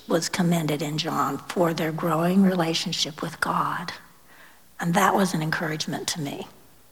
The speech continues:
no matter where we are. And we mentioned this, great peace already, because the Holy Spirit resides within us,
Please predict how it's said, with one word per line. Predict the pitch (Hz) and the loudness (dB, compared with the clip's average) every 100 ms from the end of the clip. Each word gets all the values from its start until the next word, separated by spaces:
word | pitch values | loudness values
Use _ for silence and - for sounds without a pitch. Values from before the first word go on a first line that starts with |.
| - | -6
no | 180 | -2
matter | 180 185 | 0 0
where | 180 165 | -2 -2
we | 170 196 | 0 2
are. | 190 180 - - - - - - - - - - - - - - - - - - - - - - - - - - - - | 2 2 -2 -8 -20 -20 -20 -20 -20 -20 -20 -20 -20 -20 -20 -20 -20 -20 -20 -20 -20 -20 -20 -20 -20 -20 -20 -20 -18 -8
And | 165 160 156 | -4 -2 0
we | 175 | 4
mentioned | 185 240 - 170 | 6 6 4 2
this, | 165 180 175 - - | 4 4 2 -2 -4
great | 160 160 | 0 0
peace | - 190 190 196 | 0 4 4 4
already, | 202 185 190 185 214 | 2 2 2 4 2
because | 208 175 - 175 - | 0 -4 -4 -4 -2
the | |
Holy | 170 180 180 196 | -2 0 4 2
Spirit | - - 180 - | 2 0 0 2
resides | 185 180 160 165 - | 0 0 0 0 0
within | 180 175 190 202 | -2 0 2 4
us, | 185 - - - | 4 2 -2 -4